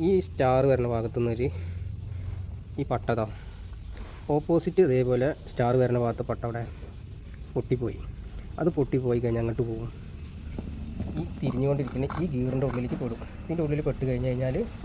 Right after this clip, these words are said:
ഈ സൈഡോ ഈ സൈഡോ, ഈ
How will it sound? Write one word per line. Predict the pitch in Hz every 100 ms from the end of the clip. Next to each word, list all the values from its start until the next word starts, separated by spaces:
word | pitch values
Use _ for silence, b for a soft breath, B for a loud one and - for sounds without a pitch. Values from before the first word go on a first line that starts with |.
| - - - - - - - 151
ഈ | 202 -
സൈഡോ | 151 127 147 - 135
ഈ | -
സൈഡോ, | 110 - - - - - - - - - - - - - - - - -
ഈ | 151